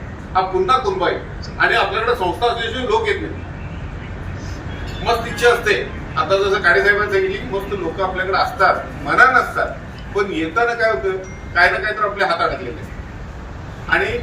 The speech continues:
ज्या वेळेला जे अन्नपूर्णेचं हे मंदिर आहे, त्या ज्या पंचगंगा सहकारी साखर कारखान्यानं जे लोकांना दिलं, त्याच्या प्रत्येक गोटीमध्ये पंचगंगा सा-, साखर कारखाना प्रत्येक गोटी त्याच्या कुटुंबापर्यंत, त्याच्या घरातल्या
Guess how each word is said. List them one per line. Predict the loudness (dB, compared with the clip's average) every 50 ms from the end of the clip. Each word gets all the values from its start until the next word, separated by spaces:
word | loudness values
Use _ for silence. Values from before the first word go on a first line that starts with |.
| -4 -8 -8 -8 0
ज्या | 2 4 4 6
वेळेला | 4 2 2 4 4 2 2 2 -4 -8 -8 -10 -10 -10 -10 -4 2
जे | 6
अन्नपूर्णेचं | 6 6 6 4 -2 -4 -2 -4 -2 -2 -4 -4 -4 -4 -4 -2 -4 -4 -6 -8
हे | -4 0 0 0
मंदिर | 0 0 -2 0 0 2 2
आहे, | 2 2 0 -2 -6 -10 -10 -10 -10 -4 0
त्या | 2 2 2
ज्या | 2 0 -2
पंचगंगा | 0 0 0 0 0 0 -2 -2 -2 -4 -4
सहकारी | -2 -2 -4 -4 -2 -4 -4 -2
साखर | -2 -4 -2 -2 -4
कारखान्यानं | -2 -2 -4 -2 0 -2 0 0 -2 -2 -4 -6 -8 -10 -12 -12 -12 -12 -12 -4 0
जे | 0
लोकांना | 0 0 0 -2 -2 -4 -4 0 0 2 4 4 2 2 0 -2 -2
दिलं, | 0 0 0 0 -2 -4 -6 -6 -6 -4 -4 -4 -6 -6 -6 -6 -6 -6 -6 -6 -6 -6 -6 -6 -6 -6 -4
त्याच्या | 0 0 0 0
प्रत्येक | 2 0 -2 -2 0 0 0 0 2 0
गोटीमध्ये | 0 0 -2 -2 -2 -2 0 0 0 0 0 -4 -4 -6 -4 -2 0 0
पंचगंगा | 0 2 2 2 0 0
सा-, | 0 -2 -4 -4 -4 -2 0 2 4 4 2 2
साखर | 2 0 2 2 2 2
कारखाना | 2 0 0 0 0 0 0 0
प्रत्येक | 0 -2 -4 -6 -6 0 2 2 2 2
गोटी | 0 2 2 2
त्याच्या | 2 2 2 0 0
कुटुंबापर्यंत, | 0 -2 -4 -4 -2 0 2 2 2 2 2 2 2 0
त्याच्या | 0 0 0 0 2
घरातल्या | 2 4 2 2 2 2 0 0